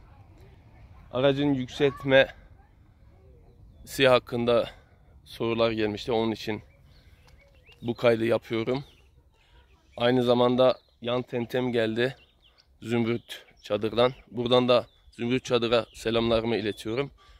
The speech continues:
Onun da kısmen tanıtımını yapacağım düşünen arkadaşlar için. Şimdi arka kameraya geçeceğim. Dediğim gibi aracım doksan sekiz model, iki buçuk V altı kupa yükseltme var. Onunla ilgili,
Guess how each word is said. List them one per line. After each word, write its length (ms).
Onun 240
da 80
kısmen 340
tanıtımını 480
yapacağım 380
düşünen 320
arkadaşlar 580
için. 280
Şimdi 260
arka 300
kameraya 480
geçeceğim. 480
Dediğim 240
gibi 140
aracım 480
doksan 260
sekiz 280
model, 400
iki 180
buçuk 260
V 120
altı 400
kupa 260
yükseltme 520
var. 280
Onunla 500
ilgili, 640